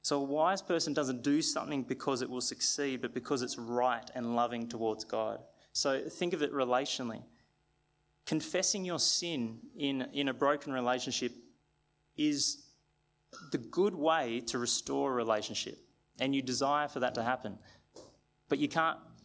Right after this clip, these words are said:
success isn't the primary motivation. You hope success happens, that the relationship is restored, but that's not the primary motive. The primary motive in confessing your sin is it's right and it pleases the Lord.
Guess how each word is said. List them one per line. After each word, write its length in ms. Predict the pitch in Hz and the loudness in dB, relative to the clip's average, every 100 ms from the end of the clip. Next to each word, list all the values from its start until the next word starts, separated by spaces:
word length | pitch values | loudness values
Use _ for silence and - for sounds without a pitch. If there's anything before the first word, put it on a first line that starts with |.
| - | -10
success 580 | - - - 185 190 - | -4 0 0 0 0 0
isn't 280 | 165 160 - - - _ _ _ _ _ _ - | 0 -2 -4 -14 -20 _ _ _ _ _ _ -14
the 60 | |
primary 420 | 127 147 147 143 131 | -2 0 0 0 0
motivation. 680 | 127 120 120 123 123 101 | 0 0 0 0 -2 -4
You 100 | 110 | -6
hope 420 | 117 170 202 - - _ | 0 0 0 -10 -20 _
success 680 | - - - - 127 123 - | -6 -6 -4 -2 -2 -2 -4
happens, 640 | - 110 - 110 147 - - - | 0 0 0 -6 -6 -8 -8 -2
that 140 | 120 | -2
the 120 | 123 | 0
relationship 600 | 113 113 113 117 - 107 | 0 2 0 0 -6 -8
is 140 | 110 110 | -8 -8
restored, 380 | - 120 127 | -6 -4 -4
but 100 | - | -2
that's 180 | 156 160 | -2 -2
not 140 | - 139 | -4 -8
the 80 | |
primary 340 | - 127 123 117 | -6 -4 -2 -2
motive. 400 | 113 147 135 - - - - | -4 -4 -6 -10 -18 -20 -12
The 80 | 123 | -4
primary 300 | 156 151 123 | -2 0 0
motive 480 | 117 127 165 127 | 2 2 0 -2
in 160 | 113 107 | -2 -6
confessing 460 | 113 110 113 - 110 | -6 -4 -2 -2 -2
your 100 | 110 | -2
sin 360 | - 117 117 | -2 -2 -2
is 200 | 117 117 | -2 -2
it's 200 | 117 - | -2 -4
right 300 | 123 165 175 - - - | -2 0 -2 -8 -18 -6
and 120 | 120 | -6
it 100 | 117 | -4
pleases 440 | - 123 120 113 - | -4 -2 -2 -4 -4
the 100 | 107 | -4
Lord. 320 | 117 117 | -4 -4